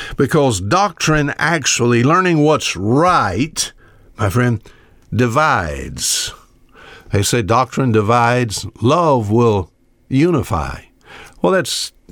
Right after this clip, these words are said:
sort of true. We think about our Savior when he was here on this earth. Uh, he said there in the book of John, John chapter seven, he said, uh, "My doctrine is not mine, but he got it from the Father."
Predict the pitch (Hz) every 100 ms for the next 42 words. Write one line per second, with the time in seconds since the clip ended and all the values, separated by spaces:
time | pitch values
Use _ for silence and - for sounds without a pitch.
0 | 214 - _ _ _ - - 147 113 -
1 | 175 180 87 _ _ - - - 151 123
2 | 117 110 107 104 - 151 143 92 95 98
3 | 101 135 107 - 113 95 95 90 107 113
4 | 82 71 - _ - - - - 78 69
5 | 95 95 - 101 101 98 95 101 85 113
6 | 117 95 90 110 104 - 101 - 85 76
7 | - - - - - - - 165 139 107
8 | 107 113 113 95 98 - - - 98 95
9 | 98 131 123 107 - 127 120 95 101 82
10 | 95 87 78 113 165 196 147 - - -
11 | - - 123 117 143 - 147 147 156 165
12 | 147 76